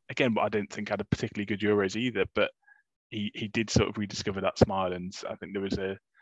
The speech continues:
um, ch-, uh, in one of the games where he sort of runs, runs six, I think it was the Austria game, runs sixty yards to, to sort of make a tackle, which is sort of like what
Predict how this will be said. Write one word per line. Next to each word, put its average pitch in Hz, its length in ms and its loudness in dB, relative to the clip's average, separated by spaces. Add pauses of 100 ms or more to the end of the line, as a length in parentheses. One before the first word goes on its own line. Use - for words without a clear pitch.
(340)
um, 98 540 -2 (920)
ch-, - 80 4 (100)
uh, 95 220 -2 (320)
in 117 120 0
one 104 160 4
of 98 80 -2
the 104 40 0
games 98 380 2
where 98 180 -2
he 98 80 -2
sort - 220 6
of 101 100 -6
runs, 98 480 2 (240)
runs 98 200 -4
six, - 240 -8
I 113 40 -6
think 117 120 -6
it - 20 -2
was 98 100 -6
the 110 80 2
Austria 110 300 6
game, 95 220 -6
runs 98 180 -2
sixty - 320 -8
yards 95 300 -2
to, 98 280 -4 (160)
to - 120 -12
sort - 120 8
of - 60 -8
make 98 220 -6
a - 40 -18
tackle, 104 380 -4
which - 180 -6
is 110 80 -8
sort - 140 4
of - 140 -8
like 101 120 -2
what 110 160 -4